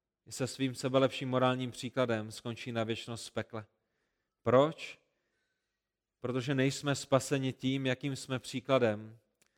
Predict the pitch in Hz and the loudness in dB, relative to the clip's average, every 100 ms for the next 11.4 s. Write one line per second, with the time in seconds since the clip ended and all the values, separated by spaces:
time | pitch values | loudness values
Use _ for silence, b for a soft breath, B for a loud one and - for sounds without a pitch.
0 | _ _ - - 117 - 127 - 127 120 | _ _ -16 -8 -4 0 0 0 -4 -4
1 | - 123 120 120 127 117 120 - 113 127 | -4 -4 -4 -6 -2 0 -2 -4 2 6
2 | 127 127 - 127 - - 110 - - - | 6 4 2 0 0 -6 -10 -10 -18 -20
3 | _ _ _ _ _ _ 120 - 117 127 | _ _ _ _ _ _ -8 -4 -2 -2
4 | - 131 123 - 131 127 - 117 131 139 | 2 2 2 0 2 2 0 0 4 8
5 | 147 139 123 117 - 123 123 120 - 127 | 6 6 -2 -2 2 2 2 -2 0 2
6 | 131 127 - 113 107 117 _ _ _ _ | 2 0 -6 -4 -4 -6 _ _ _ _
7 | _ - 110 131 127 123 131 123 131 120 | _ -8 -2 0 0 0 -2 0 0 2
8 | 123 135 127 - 135 131 139 143 147 - | 0 -2 -6 -6 -4 0 -2 -4 -10 -14
9 | _ _ _ 117 127 120 131 - 123 131 | _ _ _ -6 -4 -2 -4 -2 0 0
10 | 135 117 113 120 135 139 135 - 135 - | 0 0 2 2 2 0 -4 -2 -4 -4
11 | - 131 135 143 | -2 0 0 -6